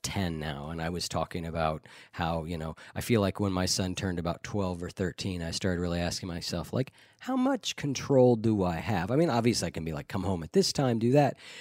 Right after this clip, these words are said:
but it seemed like more and more at that age,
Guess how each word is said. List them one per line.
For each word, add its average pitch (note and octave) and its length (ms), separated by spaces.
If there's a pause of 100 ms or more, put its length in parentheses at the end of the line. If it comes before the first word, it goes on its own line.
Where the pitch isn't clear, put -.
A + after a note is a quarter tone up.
(180)
but - 320
it A2+ 100
seemed B2 240
like G#2 140
more G#2 280
and G#2 100
more G2+ 220
at F#2+ 120
that F#2 160
age, F#2 460